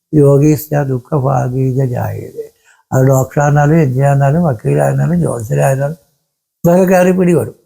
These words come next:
അപ്പൊ അതുകൊണ്ട് എന്ത് വേണം? നമുക്ക് മരുന്നും മന്ത്രവും പൂർവികപരമായിട്ടുള്ള കുടുംബദോഷങ്ങൾ, ജാതകദോഷങ്ങൾക്ക് പ്രായശ്ചിത്ത പരിഹാരങ്ങൾ, ക്ഷേത്ര ദർശനങ്ങൾ, മതപരമായിട്ടുള്ള പ്രാർത്ഥനകൾ, അനുഷ്ഠാനങ്ങൾ,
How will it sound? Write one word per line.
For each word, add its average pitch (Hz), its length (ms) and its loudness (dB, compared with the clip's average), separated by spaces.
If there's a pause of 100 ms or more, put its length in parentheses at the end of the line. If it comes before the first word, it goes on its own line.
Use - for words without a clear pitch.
(120)
അപ്പൊ - 280 -6
അതുകൊണ്ട് 254 380 4
എന്ത് 220 160 4
വേണം? 156 300 2
നമുക്ക് 139 440 -4 (240)
മരുന്നും 131 540 -6 (140)
മന്ത്രവും 113 460 -4 (600)
പൂർവികപരമായിട്ടുള്ള 170 1300 2
കുടുംബദോഷങ്ങൾ, 147 1040 -2
ജാതകദോഷങ്ങൾക്ക് 135 1200 -2 (680)
പ്രായശ്ചിത്ത 156 680 -2 (100)
പരിഹാരങ്ങൾ, 113 640 -8 (340)
ക്ഷേത്ര 202 340 0
ദർശനങ്ങൾ, 110 720 -8 (360)
മതപരമായിട്ടുള്ള 156 880 2
പ്രാർത്ഥനകൾ, 113 800 -12 (480)
അനുഷ്ഠാനങ്ങൾ, 127 840 0